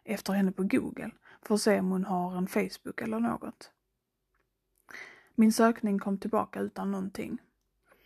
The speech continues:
förutom en länk till en webbplats för personer som har dött. Jag klickade på länken och kom då till en artikel om just den här damen. Jag antog att hennes dödliga sjukdom kanske var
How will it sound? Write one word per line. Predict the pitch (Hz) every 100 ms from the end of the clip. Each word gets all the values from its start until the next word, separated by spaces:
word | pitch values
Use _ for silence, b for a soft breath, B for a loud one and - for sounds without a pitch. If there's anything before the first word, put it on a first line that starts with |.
| B B B
förutom | - 226 233 240 185
en | 185 226
länk | 185 185 - -
till | 196 185
en | 185
webbplats | 196 214 - 202 190 -
för | 214
personer | 208 208 226 190 190
som | - 190
har |
dött. | 202 202 - - - _ _ _ _ _ _ _ _ _ _ _ _ _ _ _ _ -
Jag | - 214
klickade | - 247 226 196
på | -
länken | 214 190 190 - 208 b b -
och | 226
kom | 226 202 190
då | 202
till | - 190
en | 190 190
artikel | 214 - - 202 - 185 208
om | - - - 220
just | 233 -
den | - 196
här | 202
damen. | 214 214 220 240 - _ _ _ _ _ _ _ _ _ _ - B B
Jag | -
antog | 185 220 226 202 196
att | 190
hennes | 196 185 185
dödliga | 202 214 214 190 180
sjukdom | - 285 - - 196
kanske | 190 202 202
var | 196 196 190 196